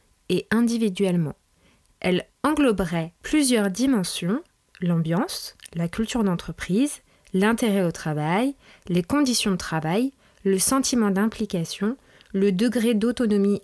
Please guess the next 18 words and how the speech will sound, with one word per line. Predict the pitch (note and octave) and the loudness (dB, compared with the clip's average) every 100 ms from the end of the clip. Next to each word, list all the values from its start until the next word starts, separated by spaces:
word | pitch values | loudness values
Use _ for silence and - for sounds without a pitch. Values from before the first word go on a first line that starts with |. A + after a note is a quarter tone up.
| - | -2
et | C4+ | 0
de | C4 | 0
responsabilisation, | F#3+ E3+ - F3 F#3+ E3 E3+ E3+ E3 D#3 - B3+ - _ _ - - | -2 -4 -4 -6 -4 -2 -2 -2 -2 -4 -4 -4 -6 _ _ -8 0
l'égalité, | A3+ C#4+ B3 G#3+ F3+ - C4 - _ _ - | 2 4 4 2 0 -2 -4 -4 _ _ -4
un | F#3 | -2
droit | G3 A3 A#3 - - | 0 2 0 -2 -2
à | B3+ | 2
l'erreur | C4 G3 E3+ D#3+ D#3+ - | 2 2 0 -2 -4 -4
accordé | B3+ C4+ A3 G3 - | -2 0 2 0 0
à | G#3+ | -2
chacun, | G3+ E3 D#3 G3 C#4+ _ - _ - | -2 -4 -4 -4 -6 _ -20 _ -2
une | G3 F#3+ | 0 2
reconnaissance | B3+ C4 G#3+ E3+ F#3 B3 - - - | 2 2 2 2 0 -2 -4 -14 -12
et | - | 0
une | F#3 F3+ F3 | 2 2 2
valorisation | A3 B3+ A3+ G#3 F#3 E3 A#3 | 2 2 2 2 2 0 0
du | A#3 | -2
travail | G3 F#3+ E3+ E3+ G#3 | -2 -2 0 0 -2